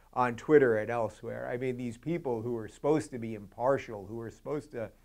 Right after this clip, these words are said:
defend the truth, who are supposed to help us navigate through the morass of insanity.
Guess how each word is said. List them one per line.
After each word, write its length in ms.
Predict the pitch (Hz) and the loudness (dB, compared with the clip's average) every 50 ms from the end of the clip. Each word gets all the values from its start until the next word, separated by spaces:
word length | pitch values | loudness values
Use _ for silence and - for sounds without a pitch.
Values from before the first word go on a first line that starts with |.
| _ _ _ _ _ _ _ _ _ _ _ _ _ _ _ _ _ - 120 104 | _ _ _ _ _ _ _ _ _ _ _ _ _ _ _ _ _ -16 -6 -2
defend 720 | 160 151 - - - - - 160 170 175 180 170 156 135 | -2 -2 -2 -4 -8 -4 -2 0 2 2 2 2 0 0
the 80 | 123 127 | -2 -4
truth, 640 | - - - - 151 170 175 165 139 - - - - - - - - - - _ | -6 -6 -2 4 6 8 8 8 6 2 -4 -18 -20 -20 -20 -20 -20 -20 -12 _
who 120 | - 151 151 | 0 4 4
are 160 | 147 143 127 | 6 6 4
supposed 920 | - - - 135 - - 135 143 170 180 180 170 156 135 123 - - - | 2 -2 -6 -6 -4 0 4 6 8 8 10 8 8 6 2 -4 -14 -14
to 260 | - - 139 139 131 | -8 -4 -2 -2 -2
help 360 | 113 - 135 156 175 170 175 - | 0 2 6 6 6 6 6 4
us 240 | 151 131 - - | 2 2 2 -2
navigate 800 | - 127 131 131 143 156 170 165 151 170 139 139 139 131 127 123 | -8 -8 -4 -2 0 0 0 2 2 0 0 2 2 0 0 -2
through 220 | - - - 135 135 | -6 -10 -8 -4 -2
the 80 | 139 | -2
morass 640 | 127 127 131 131 131 135 135 139 147 160 139 - - | -2 0 0 -2 0 2 2 2 0 -2 -4 -4 -2
of 120 | 147 127 123 | -2 0 0
insanity. 800 | 131 123 113 - - 156 147 156 170 170 160 143 123 113 107 | -2 -4 -4 -8 -8 -6 -4 -2 -2 -2 -2 -2 -4 -4 -6